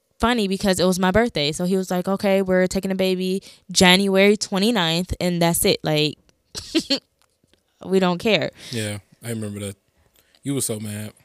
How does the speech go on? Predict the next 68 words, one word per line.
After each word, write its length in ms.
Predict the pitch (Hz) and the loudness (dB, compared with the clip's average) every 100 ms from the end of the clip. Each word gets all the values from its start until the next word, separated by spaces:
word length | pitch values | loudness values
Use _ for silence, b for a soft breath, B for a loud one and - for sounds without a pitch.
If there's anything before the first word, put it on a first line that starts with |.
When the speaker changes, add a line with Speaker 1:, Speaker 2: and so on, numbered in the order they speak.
| _ | _
Speaker 1:
I 100 | 214 | 6
was 240 | 269 302 233 | 8 8 6
mad, 300 | 233 269 294 | 2 4 2
but 80 | 269 | 0
then 200 | 269 262 | 0 0
I, 160 | 254 226 226 | -2 -2 -2
like, 320 | 233 226 - | 0 0 -2
I 40 | - | -2
Speaker 2:
And 60 | |
Speaker 1:
had 80 | 240 | 0
Speaker 2:
keep 80 | 160 | 0
in 40 | |
Speaker 1:
to 60 | 143 | 4
Speaker 2:
mind, 180 | 139 123 | 4 4
that's 120 | 127 | 4
her 140 | 120 | 2
birthday, 400 | 110 113 98 107 | 2 0 0 -8
by 160 | 104 107 | -8 -10
the 80 | 107 | -10
way. 180 | 101 104 _ - | -12 -14 _ -16
Speaker 1:
Yeah. 680 | 226 269 349 320 214 170 165 B B B B B | -10 -6 -4 -2 0 -2 -6 B B B B B
I'm 140 | 233 | 0
like, 200 | 269 254 | 2 0
"Dang, 220 | 240 302 294 | 0 0 0
I'm 60 | |
about 120 | 269 240 | -2 -2
to 40 | |
have 160 | 220 196 | -4 -4
a 60 | |
baby 260 | 190 208 202 | -4 -2 -2
on 80 | 185 | -4
my 120 | 180 | -4
birthday." 380 | 202 220 220 214 | -4 -2 -2 2
And 120 | 240 | 4
I 60 | 339 | 6
was 200 | 403 - | 4 4
kinda 300 | 330 320 294 | 0 0 -2
excited 460 | 262 269 302 277 | -2 -2 -2 -4
about 320 | 247 202 185 | -4 -2 -2
it. 100 | 190 | -4
And 120 | 202 220 | -4 -4
then 120 | 233 | -4
everybody 340 | 254 262 240 | -2 -2 0
was 140 | 240 240 | -2 -2
like, 120 | 233 | -4
"Why 180 | 202 208 | 0 0
are 100 | 262 | 2
you 240 | 269 247 | 0 -2
so 240 | 226 226 214 | 0 0 0
excited 440 | 196 196 214 220 | 0 -2 -2 -2
about 240 | 185 185 | -2 -4
having 200 | 185 185 | -4 -4
a 60 | 180 | -6
bir-, 200 | 170 185 | -4 -6
a, 160 | - 180 175 - | -6 -8 -8 -6
a 180 | 175 170 - _ _ | -4 -6 -12 _ _
baby 440 | 180 170 196 226 196 | -16 -4 -2 0 -2
on 160 | 190 | -2
your 100 | 190 | -2
birthday? 400 | 180 190 226 185 | 0 -2 0 -2
Like, 280 | 165 165 170 | -2 -4 -4
that's 260 | 180 196 226 | -4 -2 -2
it 160 | 247 | -2
for 80 | - | -2
your 180 | 202 226 | -2 0
birthday." 460 | 226 180 180 170 185 | 0 0 0 -2 -2
Like, 240 | 170 170 | -4 -2
Speaker 2:
Right. 600 | 143 139 - - 302 294 | -2 -2 -6 -8 -8 -14